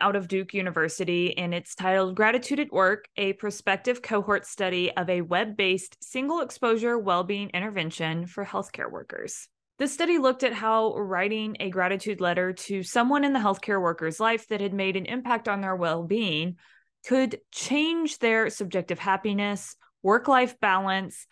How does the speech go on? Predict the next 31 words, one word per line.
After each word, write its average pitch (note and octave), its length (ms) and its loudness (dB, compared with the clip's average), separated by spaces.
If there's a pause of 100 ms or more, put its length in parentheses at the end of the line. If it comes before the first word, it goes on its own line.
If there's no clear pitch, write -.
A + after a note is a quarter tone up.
(200)
and G3+ 160 2
emotional G3 540 2
exhaustion D3+ 580 -2
scores. - 680 -4 (400)
If A#3+ 160 2
you're C4+ 120 6
not C4 260 4
familiar, C#4+ 460 4
emotional A#3 520 0
exhaustion A3 480 0
is G#3+ 160 -4
one A3+ 160 0
of G#3+ 100 -4
the A3+ 120 2
three A3+ 340 2
key B3 300 -2
indicators G3 500 0
for F#3+ 160 -2
burnout, B3+ 400 2
which - 160 -4
is C4+ 100 -2
how D4 300 0
it D#4 100 0
could D4 140 2
actually G#3+ 460 0
impact A3 420 -4
your G3+ 80 2
burnout E3 420 -4
scores D#3+ 520 2
over D3+ 200 -2
time. D#3 380 -2